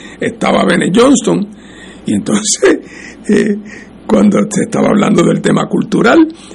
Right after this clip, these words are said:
y Ferré queriendo minimizar y cambiar el tema rapidito, porque era potencialmente un tema embarazoso, le dice al senador de Texas, "Mire, es que esto es como los tejanos,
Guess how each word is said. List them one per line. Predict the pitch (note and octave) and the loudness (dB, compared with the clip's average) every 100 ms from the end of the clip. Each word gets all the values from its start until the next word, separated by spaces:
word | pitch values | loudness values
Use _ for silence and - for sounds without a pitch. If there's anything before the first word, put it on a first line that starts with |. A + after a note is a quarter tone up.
| - | 0
y | F#3 | 0
Ferré | C3+ F#3 E3+ A#3+ D4 | 2 0 0 0 0
queriendo | - G3 G3 A#3 A#3+ | 0 2 4 4 4
minimizar | A3 G#3+ G3+ F3+ - A3 | 6 6 6 4 2 2
y | G#3 | 2
cambiar | - D#3 C#3 F#3+ G3 | 0 -2 0 0 2
el | G3+ - | 2 0
tema | A3 G#3+ G3+ F3+ - | 0 2 2 0 -4
rapidito, | C#3+ - - E3 F#3 E3+ C#3+ | -4 -2 -2 0 -2 -2 -6
porque | - - | -6 -4
era | - - | -2 -2
potencialmente | - F#3+ G3 - G#3 G3+ F3 E3+ E3+ F3 - - | -2 -4 -2 -2 0 2 0 0 -2 -4 -10 -8
un | - D3+ | 0 0
tema | D#3 G3+ G3+ | 2 2 4
embarazoso, | F#3 - G#3 - - A3+ - E3 - - - - - - - - - - - | 2 2 0 0 0 -2 -2 -10 -12 -20 -20 -16 -12 -10 -10 -14 -12 -12 -6
le | - E3+ D#3 C#3+ F#3+ | 2 4 4 0 -2
dice | F3 D#3 D4 - B3+ A3 - | -2 4 4 6 4 2 0
al | - G2 E2+ | -4 -2 -2
senador | - G2+ F2 - G#2 - | -2 -2 -2 0 2 2
de | - | 0
Texas, | - A#3 A3 F3+ - - - - | 0 -2 -2 -6 -12 -18 -12 0
"Mire, | E3 B3+ D4+ | 2 4 4
es | A#3 A3 | 0 0
que | C#4 D4 | 0 0
esto | C#4 - | 0 0
es | B3+ | 2
como | C#4+ C#4 | 4 4
los | C#4+ - | 4 2
tejanos, | A#3+ D#3+ - D4 B3+ | 0 0 2 2 2